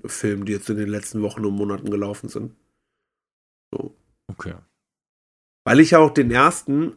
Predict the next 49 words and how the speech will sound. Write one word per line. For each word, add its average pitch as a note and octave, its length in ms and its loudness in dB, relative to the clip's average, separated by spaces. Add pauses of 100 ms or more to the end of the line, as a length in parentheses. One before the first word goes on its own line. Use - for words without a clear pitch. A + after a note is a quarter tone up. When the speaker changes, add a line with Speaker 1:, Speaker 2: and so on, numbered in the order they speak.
Speaker 1:
also A#2+ 160 0
ich A#2+ 100 -2
find E3+ 300 4
den B2 180 2
gut, F#3 340 2
so C#3 140 4
vom A#2+ 300 -2
Handwerk C#3 440 2
und B2 120 -2
sowas A#2 340 -2
her, C3+ 220 4
aber A#2+ 160 0
ich A#2 100 2
fand C#3+ 260 2
ja, C3 140 4
ich A#2 160 0
hab B2 80 0
ja C3 80 6
damals, B2 540 0
hab A2+ 180 -4
ich A#2+ 80 2
auch A#2 80 0
schon A2 220 -6
hundertmal, B2 400 2
glaub A2+ 140 2
ich, G#2+ 80 -2
gesagt, G#2 260 -4
ich G#2+ 60 -4
hab, A#2 180 -6 (400)
äh, A2+ 360 2 (280)
parallel C3+ 480 10
das C3+ 200 6
Buch - 240 -6
gelesen. G#2 580 0 (520)
Und A#2+ 300 0 (1700)
klar, D3+ 300 6
das E3+ 160 2
ist F3 120 -2
ein F3+ 60 0
erster F3 340 4
Teil G2+ 400 0
und A2+ 220 -6
wieder D#3 180 8
so C#3 120 4
ein C3 60 2
Auftakt C#3+ 480 4
zu - 140 -6
so C#3+ 80 6
einer C#3 140 8